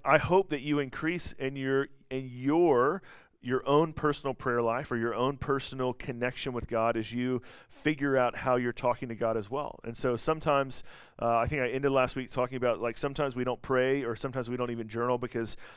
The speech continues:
we don't know where to start or begin. And it's like, that's okay to be there, but it's not okay to stay there. And so let's grow in this. And if you're dealing with something,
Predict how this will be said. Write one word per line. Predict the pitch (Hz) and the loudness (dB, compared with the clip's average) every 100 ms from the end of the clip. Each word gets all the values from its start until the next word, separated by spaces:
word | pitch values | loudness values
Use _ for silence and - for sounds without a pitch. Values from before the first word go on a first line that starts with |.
| - | -4
we | 135 | 0
don't | 139 | 0
know | 131 127 | 4 4
where | 127 | 4
to | 117 | 0
start | - - 131 139 | -4 2 2 2
or | 131 | 0
begin. | 120 104 110 113 151 | -6 -6 -4 -2 -2
And | 160 | -4
it's | 117 123 | -4 -4
like, | 104 | -2
that's | 131 135 | 0 2
okay | 165 131 - 143 | 2 0 -6 -6
to | 165 151 | -4 -4
be | 120 117 160 | -4 -6 -6
there, | 147 110 107 | -4 -2 -4
but | 110 | -4
it's | 113 135 | -4 -2
not | 131 | -4
okay | 123 120 | -2 -6
to | 107 | -6
stay | - - 123 135 | -8 -8 -4 -4
there. | 123 101 92 98 - - - | -4 -6 -8 -10 -14 -20 -8
And | 117 | -6
so | 113 | 0
let's | 123 156 - | 0 0 -2
grow | 104 123 143 147 | -2 2 4 4
in | - 117 113 | 0 -6 -6
this. | 110 151 - - | -6 -4 -6 -6
And | 127 123 | -4 -4
if | 110 | -4
you're | 123 147 | -2 -2
dealing | 131 120 131 139 143 | -2 0 2 0 -2
with | 127 131 - | -2 0 0
something, | - 120 120 131 151 | -2 -4 -4 -6 -6